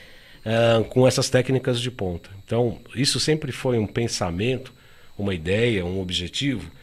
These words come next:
de unir essa tradição ao que há de mais moderno. E isso tá se comprovando na prática. O que mostra que minha bola de cristal, há nove anos atrás,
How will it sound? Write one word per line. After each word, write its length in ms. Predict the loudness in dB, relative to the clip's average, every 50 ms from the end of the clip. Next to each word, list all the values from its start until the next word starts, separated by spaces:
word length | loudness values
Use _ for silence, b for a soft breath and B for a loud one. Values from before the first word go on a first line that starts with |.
| B B B
de 220 | -8 -6 -4 -2 -2
unir 480 | 0 0 0 0 0 0 0 -2 -2
essa 260 | -4 -6 -8 -10 -10
tradição 540 | -6 -4 -4 -4 -4 -6 -8 -8 -6 -6 -4
ao 160 | -4 -4 -4
que 160 | -6 -4 -6 -6
há 40 |
de 100 | -6 -6
mais 260 | -6 -6 -6 -8 -6 -6
moderno. 520 | -6 -6 -4 -6 -6 -8 -8 -10 -12 -14 -12 -10
E 160 | -8 -6 -6
isso 240 | -6 -4 -6 -6 -6
tá 120 | -8 -8 -10
se 520 | -10 -8 -8 -8 -6 -6 -6 -8 -8 -10 -8
comprovando 640 | -6 -6 -6 -4 -4 -4 -4 -4 -2 -4 -4 -4
na 100 | -4 -6 -8
prática. 520 | -8 -10 -10 -10 -10 -10 -12 -16 -18 -18 -20 b b b b b b b b
O 120 | -10 -8
que 120 | -2 0
mostra 380 | 2 6 6 6 6 6 2 -2
que 80 | 0 2
minha 160 | 2 2 4
bola 240 | 6 6 6 6 6
de 80 | 2
cristal, 540 | -2 -4 -4 -4 -4 0 2 2 4 4 2
há 60 | 2
nove 320 | 2 2 0 0 0 -2 -2
anos 220 | -2 -2 -2 -4
atrás, 520 | -6 -8 -6 -6 -6 -4 -2 -2 -2 -2